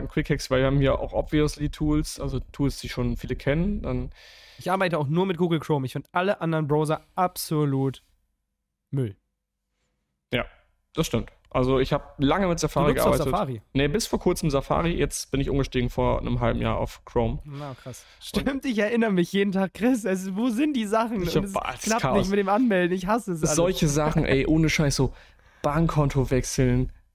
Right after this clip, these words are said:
Speaker 1: Krankenkasse wechseln, so ein Scheiß, da hat man einfach keinen Bock drauf. Und das ist so, das schiebt man jahrelang auf, weil man muss es ja auch nicht machen, aber du weißt eigentlich, das ist besser, wenn ich jetzt wechsle, aber du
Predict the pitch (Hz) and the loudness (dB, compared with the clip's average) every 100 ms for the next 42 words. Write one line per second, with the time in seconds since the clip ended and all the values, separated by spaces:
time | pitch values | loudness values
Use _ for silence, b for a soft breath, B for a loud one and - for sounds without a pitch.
0 | - - - - 165 139 147 135 127 127 | -20 -14 -10 -2 0 0 0 0 0 0
1 | 131 - 135 127 123 b b - - 170 | -2 -2 0 2 2 b b -6 0 2
2 | - 156 143 156 - 135 - 123 131 123 | 2 2 2 0 -2 -2 -2 -2 -2 0
3 | 131 127 - 120 110 120 131 135 139 143 | 0 0 0 -2 -2 -2 -2 -2 -2 0
4 | 131 135 - 160 147 139 - 135 151 196 | 0 0 -2 -2 -2 -2 -2 0 2 2
5 | 165 147 143 156 131 135 165 185 - 131 | 2 2 2 2 2 4 4 2 0 -2
6 | 110 120 120 120 143 139 123 131 120 143 | -2 -2 -2 -2 0 0 -2 0 0 2
7 | 175 - 104 143 135 131 - - 139 139 | 0 -2 0 0 0 -4 -4 -2 0 0
8 | 123 123 - 131 - - 117 120 | 0 -2 -4 -4 -2 -2 0 -2